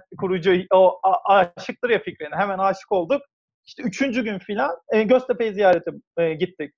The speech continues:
Orada da Mehmet Sepil'le ben aynı okuldan mezunum, Göztepe'nin sahibiyle. Bir şekilde ulaştık ona, oradan seke seke seke. O da tabii o çocuklardaydı.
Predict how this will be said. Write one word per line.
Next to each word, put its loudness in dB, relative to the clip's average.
Orada 4
da 2
Mehmet -2
Sepil'le 0
ben 0
aynı 0
okuldan -4
mezunum, -10
Göztepe'nin -2
sahibiyle. 2
Bir -4
şekilde 0
ulaştık 0
ona, 0
oradan 4
seke -4
seke -8
seke. -2
O 4
da 2
tabii 0
o -6
çocuklardaydı. -4